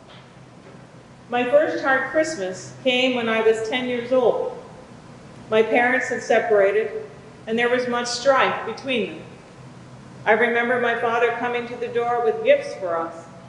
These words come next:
and he and my mother got into a terrible fight, and she would not let him see my five younger sisters and me.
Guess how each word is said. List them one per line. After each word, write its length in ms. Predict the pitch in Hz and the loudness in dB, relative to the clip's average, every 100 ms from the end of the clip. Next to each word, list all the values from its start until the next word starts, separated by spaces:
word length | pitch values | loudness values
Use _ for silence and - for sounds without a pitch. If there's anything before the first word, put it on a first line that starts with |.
| - 208 | -12 -4
and 140 | 220 | -2
he 160 | 247 247 | 2 2
and 100 | 247 | 2
my 180 | 233 | 0
mother 320 | 226 233 233 220 | -2 0 0 0
got 200 | 226 226 | 0 0
into 240 | 226 233 | -2 0
a 100 | 214 | 0
terrible 480 | 226 233 220 214 208 | 0 -2 0 2 2
fight, 360 | 247 202 160 - - - - - - - - | 2 0 0 -6 -14 -18 -20 -20 -20 -18 -10
and 100 | 202 | -8
she 180 | - 262 | -2 2
would 160 | 254 | 4
not 260 | 247 240 214 | 2 0 2
let 140 | 240 240 | 2 0
him 60 | 226 | -2
see 320 | - 269 233 | -4 -4 -2
my 160 | 208 | -2
five 320 | 208 220 226 226 | -2 0 0 0
younger 300 | 220 214 220 | -2 -2 -4
sisters 680 | - 302 - 185 180 - - - - | -4 -10 -4 -4 -4 -8 -16 -16 -4
and 160 | 208 | 0
me. 320 | 214 208 - | 2 2 -2